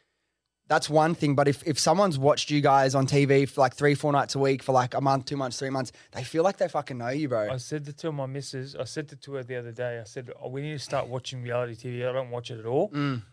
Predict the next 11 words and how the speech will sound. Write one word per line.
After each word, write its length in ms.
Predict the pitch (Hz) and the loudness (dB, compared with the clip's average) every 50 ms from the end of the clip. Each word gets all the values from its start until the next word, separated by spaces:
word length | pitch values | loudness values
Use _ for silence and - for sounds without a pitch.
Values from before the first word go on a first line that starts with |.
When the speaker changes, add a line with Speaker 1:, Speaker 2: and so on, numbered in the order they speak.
| _ | _
Speaker 2:
'Cause 100 | - 131 | -6 -4
I 60 | 139 | -2
said, 300 | 131 117 - 143 131 135 - _ _ _ - - - - _ _ _ _ | -2 0 0 0 0 0 -4 _ _ _ -18 -18 -18 -20 _ _ _ _
"I 120 | - 139 143 | -2 2 2
don't 180 | 165 160 143 | 2 0 0
think 160 | - 151 143 143 | -4 -8 -8 -4
anyone 520 | - 131 135 - - 131 131 127 127 139 | -4 -4 -4 -4 -2 0 2 2 2 0
has 280 | 135 113 120 123 117 107 | -2 -2 0 -2 0 0
more 280 | 120 123 123 131 139 - | -2 -2 0 -2 -2 -4
influence 680 | 131 131 123 - 131 123 120 120 139 160 - - - | -6 -6 -6 -4 -2 -2 -2 -2 -4 -6 -8 -8 -6
Speaker 1:
Nah. 200 | - 120 117 113 | -4 -2 -2 -4